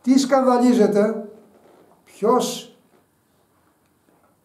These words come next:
τον βρίσκει εμπόδιο σκανδάλου και πέφτει, και εγώ δεν καίγομαι εσωτερικά. Αυτή τη φλόγα είχε για τον Κορίνθιο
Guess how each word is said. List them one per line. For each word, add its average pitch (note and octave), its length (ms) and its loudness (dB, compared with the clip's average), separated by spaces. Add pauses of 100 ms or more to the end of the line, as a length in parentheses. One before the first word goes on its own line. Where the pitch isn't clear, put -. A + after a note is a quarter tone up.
(840)
τον F#3+ 240 0
βρίσκει G#3 720 -2
εμπόδιο A3 540 0
σκανδάλου G3+ 880 -2 (880)
και F#3+ 180 -2
πέφτει, G#3+ 720 -2 (1120)
και F3+ 140 -6
εγώ F#3 200 0
δεν G#3 140 0
καίγομαι A3+ 340 2
εσωτερικά. G3+ 800 -4 (1120)
Αυτή D#3 240 -14
τη F3 100 -8
φλόγα F#3+ 380 0
είχε E3+ 140 -2
για E3+ 140 0
τον E3+ 120 -4
Κορίνθιο E3 580 -2